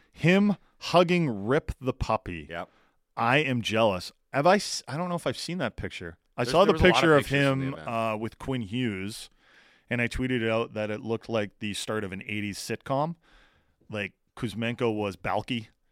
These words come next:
Speaker 2: Mm-hmm.
Speaker 1: and Quinn Hughes was Larry Appleton.
Speaker 2: Yeah, just say Perfect Strangers. Everyone was like, "That's exactly what that is,"
Speaker 1: That's Perfect
Speaker 2: right?
Speaker 1: Strangers.
Speaker 2: They, they
Speaker 1: Yeah.
Speaker 2: told both of them, they're like, "Can you guys do, like, a Perfect Strangers thing?" And neither of them knew what that reference was 'cause they're too young.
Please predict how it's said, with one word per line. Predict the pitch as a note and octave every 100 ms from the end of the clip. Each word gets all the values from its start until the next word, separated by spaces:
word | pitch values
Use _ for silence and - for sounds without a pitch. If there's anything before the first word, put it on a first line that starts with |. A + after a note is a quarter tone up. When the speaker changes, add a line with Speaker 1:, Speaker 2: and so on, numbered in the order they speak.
| _ F2+
Speaker 2:
Mm-hmm. | G2+
Speaker 1:
and | A2 G2+ G2
Quinn | - A#2+ G#2
Hughes | G2+ A2 G#2+ A2+
was | G2 G#2
Larry | G#2 G#2
Appleton. | - G2+ A#2+ A2 B2+ C3
Speaker 2:
Yeah, | A#2 -
just | - C#3
say | C3
Perfect | G2+ F2 D2
Strangers. | - D2 C#2 F2
Everyone | G#2+ F#2+ D#2+ D2+
was | D2+ C#2+
like, | D2 C#2+
"That's | F2 -
exactly | D#2+ D#2+ E2
what | D#2 D2
that | D2 C#2
is," | C2 C#2
Speaker 1:
That's | G#2
Perfect | - F#2+
Speaker 2:
right? | -
Speaker 1:
Strangers. | - G2+ F2+ F2 - - _
Speaker 2:
They, | C#3+
they | C3+ D#3
Speaker 1:
Yeah. | G#2
Speaker 2:
told | D#3+ F#3+ D#3+
both | C#3+ C#3+
of | C#3
them, | A2 G2+
they're | G#2+
like, | G2+
"Can | B2+
you | C#3+
guys | D3+ B2
do, | C#3
like, | C3
a | A2+
Perfect | - G#2+ G#2+
Strangers | - G#2 A2+ B2 -
thing?" | C#3 C3+
And | G2 A2
neither | D#3 D#3
of | C3+
them | B2
knew | B2
what | A#2+
that | A2 G#2+
reference | G#2+ - G2+ F#2
was | F#2+ E2
'cause | - G2
they're | F#2+
too | G#2+
young. | F2 F#2+ F2 C#2+